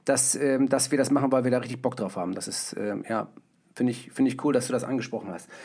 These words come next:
Jetzt habe ich hier, äh, noch zwei, drei andere Sachen, bevor wir noch mal, äh, bevor wir dann richtig in die Athletik, in das Athletikthema reingehen. Ich finde, du hast einen Satz gesagt, der ist mir so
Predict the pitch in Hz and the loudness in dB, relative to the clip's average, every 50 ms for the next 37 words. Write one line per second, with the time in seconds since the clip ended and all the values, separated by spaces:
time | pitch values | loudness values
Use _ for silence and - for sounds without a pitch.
0 | - - - 120 - 180 208 220 - - - 180 175 185 208 240 - - - - | -10 -6 -4 2 4 6 6 6 4 2 4 6 6 6 6 4 0 -4 -16 -18
1 | - - - - - _ 165 160 165 165 165 165 170 165 - - - 190 185 190 | -18 -18 -20 -20 -2 _ 6 8 8 8 8 8 6 4 4 6 6 6 8 8
2 | 180 175 170 214 214 190 170 175 160 160 165 - - 180 190 175 180 185 175 156 | 6 6 8 6 6 8 6 6 6 6 4 4 6 4 4 6 6 4 4 4
3 | 156 170 165 165 165 165 135 160 156 156 147 151 175 180 165 170 160 151 156 175 | 4 4 4 4 4 4 2 2 2 2 0 0 0 2 4 4 4 4 2 0
4 | 170 - 185 170 156 147 143 - - 120 147 185 214 - 180 160 - 170 165 180 | 0 2 4 4 6 6 4 2 2 4 4 4 8 6 6 6 6 6 6 6
5 | 170 - - 160 - 208 226 226 214 - - 185 180 175 170 151 156 165 170 139 | 6 6 2 4 4 4 4 4 2 2 4 4 6 6 6 6 6 6 6 6
6 | 117 107 110 - - - - 196 208 208 170 165 - 196 196 - - - 156 170 | 6 4 4 2 0 2 4 6 6 6 4 4 4 2 2 2 0 2 4 4
7 | 160 - 208 214 - - 156 131 139 151 156 - - 165 160 156 143 - - 151 | 6 4 4 2 2 0 2 2 2 2 0 2 2 2 4 4 2 0 -2 0
8 | - 170 170 160 131 135 165 196 220 254 254 247 | 2 4 4 4 4 4 4 6 6 4 2 0